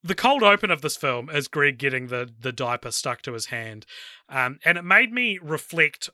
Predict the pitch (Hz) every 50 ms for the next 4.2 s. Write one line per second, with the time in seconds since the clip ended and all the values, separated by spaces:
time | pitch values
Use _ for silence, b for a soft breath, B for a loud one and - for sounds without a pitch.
0 | _ _ - 151 147 139 135 131 131 131 139 - _ _ - 165 139 139 135 131
1 | 156 - 151 151 151 139 147 143 139 123 139 127 127 131 - - 131 113 - -
2 | - 135 120 - - - 120 113 131 117 - - 110 - - - 127 - 117 110
3 | - - 127 107 - 101 107 110 127 120 - 143 147 143 123 - 131 120 - 127
4 | 117 104 101